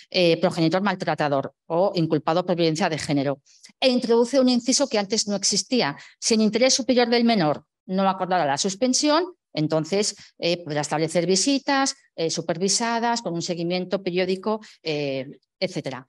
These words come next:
Hacer mención a la sentencia del Tribunal Constitucional, se ha, se ha hecho mención aquí, eh, importantísima, la sentencia del Tribunal Constitucional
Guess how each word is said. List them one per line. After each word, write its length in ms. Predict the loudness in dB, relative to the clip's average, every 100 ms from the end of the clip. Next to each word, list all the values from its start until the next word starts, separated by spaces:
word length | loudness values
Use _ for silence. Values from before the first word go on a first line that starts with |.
| -20 _ _
Hacer 260 | -4 -2 0
mención 500 | 0 0 0 0 -2
a 80 | -4
la 120 | -2
sentencia 580 | -2 -4 -2 -4 -2 -2
del 160 | -2 -4
Tribunal 340 | -6 -4 -4
Constitucional, 760 | -4 -4 -6 -8 -4 -2 -2 -4
se 140 | -6
ha, 60 | -6 -8
se 200 | -8 -6
ha 20 |
hecho 140 | -4
mención 320 | -4 -4 -4
aquí, 340 | -4 -4 -8 -10 -12 -20 _
eh, 260 | -4 -2 -2 -6
importantísima, 720 | -8 -6 -4 -4 -6 -6 -8
la 80 | -6
sentencia 460 | -8 -6 -8 -4
del 120 | -4
Tribunal 300 | -4 -4 -4
Constitucional 720 | -6 -8 -8 -10 -8 -4 -6